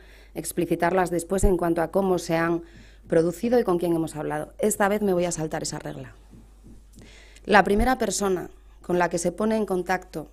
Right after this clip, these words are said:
el Grupo Socialista para hablar sobre la convalidación de la reforma laboral es con el señor Sergio Sayas. Y el señor Sergio Sayas, hace ya unos cuantos días, le asegura al Partido Socialista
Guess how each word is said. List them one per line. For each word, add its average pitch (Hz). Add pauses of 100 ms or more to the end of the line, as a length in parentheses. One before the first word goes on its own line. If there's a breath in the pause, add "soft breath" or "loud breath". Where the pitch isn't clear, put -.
(160)
el 175
Grupo 208
Socialista 175
para 175
hablar 185 (380 soft breath)
sobre 170
la 165
convalidación 165
de 170
la 160
reforma 190
laboral 175 (420 soft breath)
es 190
con 190
el 170
señor 180
Sergio 170
Sayas. 143 (720 soft breath)
Y 185
el 180
señor 226
Sergio 233
Sayas, 214
hace 165
ya 165
unos 170
cuantos 180
días, 175 (480 soft breath)
le 175
asegura 196
al 190
Partido 220
Socialista 208